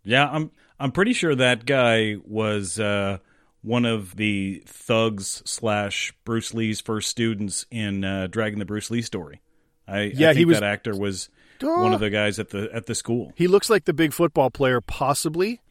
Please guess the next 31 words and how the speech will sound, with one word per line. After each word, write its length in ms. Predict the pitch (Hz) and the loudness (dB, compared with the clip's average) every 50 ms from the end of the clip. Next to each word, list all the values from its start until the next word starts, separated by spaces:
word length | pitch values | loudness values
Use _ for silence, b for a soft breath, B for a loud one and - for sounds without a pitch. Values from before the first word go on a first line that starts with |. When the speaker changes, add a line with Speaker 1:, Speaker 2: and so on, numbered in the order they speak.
| _ _ _ | _ _ _
Speaker 1:
He 160 | - 156 165 | 2 2 2
was 120 | 160 139 | 2 2
definitely 360 | 123 151 160 165 190 190 180 | 2 2 2 2 2 0 0
the 80 | 156 143 | 0 0
big 220 | 117 117 135 127 - | 0 0 0 0 0
football 380 | - 143 135 - 139 127 113 | 0 -2 -2 0 0 0 0
player 280 | - - 120 113 113 110 | 0 0 0 2 2 0
in 60 | 110 | -2
the 80 | 101 95 | -4 -6
program. 640 | - - 113 110 113 113 131 135 147 160 180 196 - _ _ _ _ _ - | -6 -2 -2 -2 0 0 -2 -2 -2 -4 -4 -8 -10 _ _ _ _ _ -4
And 180 | 120 120 110 | -2 -2 0
I 100 | 107 107 | 0 -2
think 540 | 104 - - _ _ - 139 131 131 131 123 | -4 -6 -12 _ _ -2 0 0 2 0 -2
he 440 | - - 139 127 120 120 117 117 117 | -4 -2 0 2 2 2 2 2 0
is 160 | 113 110 98 | 0 -2 -2
one 120 | 117 117 110 | -4 -4 -2
of 40 | 101 | -2
the 60 | 104 | -2
guys 320 | 98 107 104 101 101 101 - | -2 -2 0 0 -2 -4 -6
from 220 | - 120 107 98 | -6 -6 -6 -4
Dragon 280 | 90 107 104 104 98 92 | -2 -2 -2 -2 -4 -6
the 60 | 87 | -8
Bruce 260 | - 110 113 - - | -6 -6 -6 -6 -4
Lee 100 | 117 113 | -4 -4
story, 320 | - - 139 135 143 156 | -4 -2 0 0 0 0
but 160 | 156 131 123 120 | 0 0 0 0
Speaker 2:
Maybe. 140 | 143 127 | 0 0
Speaker 1:
I 60 | 110 113 | 0 -2
could 240 | - - 147 135 117 | -2 -4 -6 -4 -4
just 200 | - 143 - - | -6 -8 -6 -4
be 280 | - 139 143 147 143 | -4 -4 -2 -4 -4